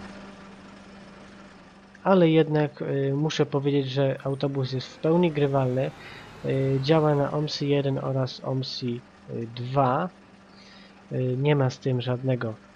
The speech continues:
problemu. E, to tak wygląd zewnętrzny, tutaj wygląd w środku też również się zmienił.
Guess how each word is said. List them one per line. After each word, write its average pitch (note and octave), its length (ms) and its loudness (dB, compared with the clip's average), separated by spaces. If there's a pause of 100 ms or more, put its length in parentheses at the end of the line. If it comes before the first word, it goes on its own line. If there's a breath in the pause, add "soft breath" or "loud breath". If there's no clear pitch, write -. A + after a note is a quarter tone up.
(140)
problemu. C#3+ 640 0 (1000 loud breath)
E, B2+ 380 -2
to F3 200 2
tak C3 440 -2
wygląd C3 400 0
zewnętrzny, C#3+ 800 0
tutaj C3 340 -4
wygląd B2 400 0
w - 40 -10
środku C#3 400 -4
też - 440 -4
również B2+ 540 -2
się A2 340 -6
zmienił. B2+ 540 -2